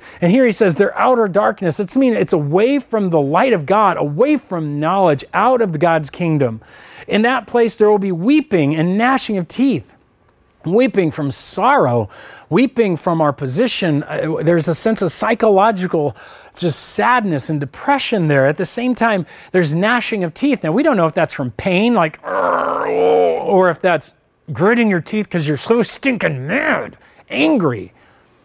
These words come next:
Both of those are concepts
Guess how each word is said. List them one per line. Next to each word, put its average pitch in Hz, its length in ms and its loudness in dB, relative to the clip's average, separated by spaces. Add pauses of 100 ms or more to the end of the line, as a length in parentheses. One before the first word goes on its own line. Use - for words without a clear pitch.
(420)
Both 254 340 0
of 220 180 0
those 160 360 0 (380)
are 151 100 -2
concepts 226 840 -2